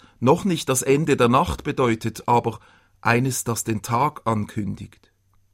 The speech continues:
Der Tag wird kommen. Schon leuchtet ein Licht. Ein Licht,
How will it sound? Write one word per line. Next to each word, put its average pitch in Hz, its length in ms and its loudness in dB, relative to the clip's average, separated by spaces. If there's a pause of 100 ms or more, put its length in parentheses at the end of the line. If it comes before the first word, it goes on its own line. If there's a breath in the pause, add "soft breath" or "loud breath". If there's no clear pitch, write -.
(320)
Der 113 180 -4
Tag 120 420 -4
wird 104 220 -4
kommen. 117 500 -6 (960)
Schon 123 300 4
leuchtet 135 480 2
ein 113 180 -2
Licht. - 520 -10 (1080)
Ein 104 220 -6
Licht, 120 480 -6